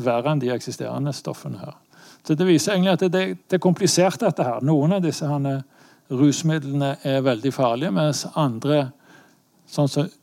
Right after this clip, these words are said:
unntaket her er egentlig mefedron, som så ut til å være, eh,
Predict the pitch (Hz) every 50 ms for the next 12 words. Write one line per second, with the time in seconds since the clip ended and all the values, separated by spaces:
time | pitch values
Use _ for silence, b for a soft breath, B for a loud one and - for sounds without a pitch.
0 | _ - 170 147 123 110 - 139 147 143 - 151 127 - 147 151 135 139 147 147
1 | 135 131 131 131 117 - - 135 123 - 113 123 131 151 170 156 - - - 147
2 | 135 131 131 131 120 - - 139 131 127 123 127 - 147 147 - 135 123 117 120
3 | 123 123 117 - - _ b b b b b b b b 131 120 117 113 110 110
4 | 107 107 107 101